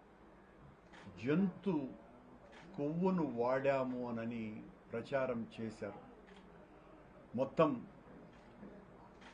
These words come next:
ప్రపంచవ్యాప్తంగా ఉన్నటువంటి హిందువులకందరికీ కూడా చాలా బలంగా మా మీద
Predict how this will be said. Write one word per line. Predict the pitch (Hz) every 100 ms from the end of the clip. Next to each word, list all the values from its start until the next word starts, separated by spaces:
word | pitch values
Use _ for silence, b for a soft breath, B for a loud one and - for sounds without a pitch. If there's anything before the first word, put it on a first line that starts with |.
| - - - - - - -
ప్రపంచవ్యాప్తంగా | 123 160 160 147 135 - 131 123 123 120
ఉన్నటువంటి | 117 104 113 110 117 104
హిందువులకందరికీ | 123 131 135 127 - 117 123 135 117 127 -
కూడా | 113 135 151 - - -
చాలా | 120 113 110 98 110
బలంగా | 127 147 151 139 107 - - - - - - - - - - - - 110
మా | 123 131 127
మీద | 143 156